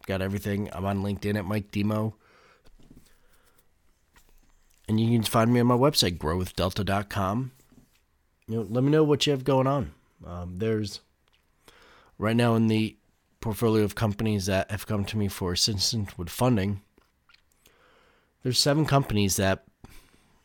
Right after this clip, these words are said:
are solid. One of them especially, if you are looking for an opportunity to ten thirty-one some money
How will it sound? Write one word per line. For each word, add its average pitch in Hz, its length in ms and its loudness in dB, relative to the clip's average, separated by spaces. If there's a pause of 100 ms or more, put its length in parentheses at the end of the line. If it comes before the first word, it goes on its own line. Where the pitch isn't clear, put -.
(500)
are 95 120 -6
solid. 98 420 2 (1400)
One 123 160 6
of 143 60 8
them 143 100 6
especially, 113 460 0
if 92 160 -6
you 98 240 0
are 92 260 -4
looking 107 400 -2
for 104 400 -2
an 98 160 -8
opportunity 101 680 -2
to 98 300 -4
ten 107 260 -4
thirty-one 101 500 -4
some 98 180 0
money 104 400 -2